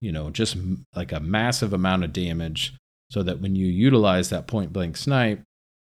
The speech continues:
you know, that's, that's really all you're doing is just sub assault and point blank snipe.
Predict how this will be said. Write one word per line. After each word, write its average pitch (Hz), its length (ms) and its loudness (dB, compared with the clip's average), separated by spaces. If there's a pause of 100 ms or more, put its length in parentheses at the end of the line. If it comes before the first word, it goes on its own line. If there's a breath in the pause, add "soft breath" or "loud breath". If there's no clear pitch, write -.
(260)
you 90 100 -4
know, 80 240 -2
that's, 95 380 2
that's 101 260 0
really 147 260 8
all 131 160 10
you're 123 140 8
doing 104 300 4
is 107 100 2
just - 180 -2
sub 95 160 0
assault 113 300 2
and 92 80 -2
point 104 220 -2
blank 107 220 0
snipe. 104 360 0